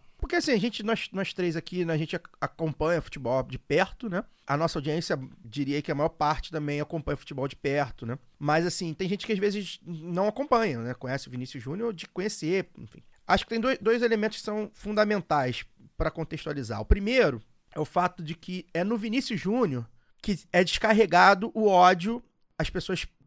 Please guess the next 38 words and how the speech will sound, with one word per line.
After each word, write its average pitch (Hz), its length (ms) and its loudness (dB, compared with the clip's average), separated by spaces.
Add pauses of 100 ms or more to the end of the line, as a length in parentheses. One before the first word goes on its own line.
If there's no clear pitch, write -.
pretas 202 580 2 (400)
na 185 60 -4
Espanha, 120 500 0
né? 160 140 0
Principalmente 147 680 -4
hoje 143 160 -2
onde 143 140 -4
ele 151 80 -4
está - 180 -6
jogando. 131 440 -2 (360)
Mas 165 200 4
isso 214 100 -2
não 233 60 6
significa 226 340 0
que - 100 -10
só 247 100 4
aconteça 233 340 -2
com, 240 240 -2
com 220 180 -4
o - 20 -2
Vinícius 220 360 -2
Júnior. 139 340 -2 (500)
E 131 80 -2
aí 151 140 4
o 175 40 0
próprio 165 280 0
Vinícius 170 300 -4
Júnior 160 160 0
publica 196 560 -2 (200)
casos, 180 600 4 (240)
e 151 120 -4
aí 151 160 2
tem 160 240 -6 (240)
dois 196 240 0
casos 175 240 -4
que - 60 -16
são 190 80 -2
muito 165 840 -2